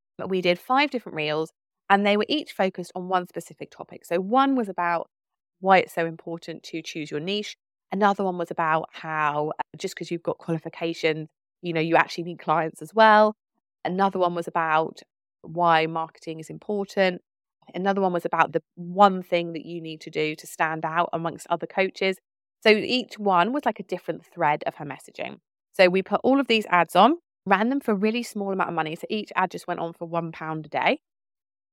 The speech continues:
And then we ran them all at the same time. So we gave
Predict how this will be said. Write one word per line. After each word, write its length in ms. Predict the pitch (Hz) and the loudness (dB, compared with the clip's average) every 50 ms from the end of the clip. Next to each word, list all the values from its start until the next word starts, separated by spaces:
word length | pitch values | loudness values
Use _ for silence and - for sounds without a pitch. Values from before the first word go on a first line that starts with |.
| _ _ _ _ _ | _ _ _ _ _
And 140 | - 170 175 | -4 0 0
then 80 | 175 170 | 2 2
we 80 | 175 | 4
ran 200 | 175 185 180 180 | 4 4 4 4
them 100 | 175 165 - | 2 -2 0
all 180 | - 226 220 208 | 2 4 4 4
at 60 | - | 2
the 60 | - | 0
same 240 | 180 - 175 160 156 | -2 -2 -2 -2 -2
time. 320 | 151 - 151 131 120 156 - _ _ _ _ | -4 -4 -6 -6 -6 -10 -16 _ _ _ _
So 100 | 170 160 | -2 -2
we 100 | 160 160 | 0 2
gave 280 | 175 165 160 160 160 | 2 2 2 2 -2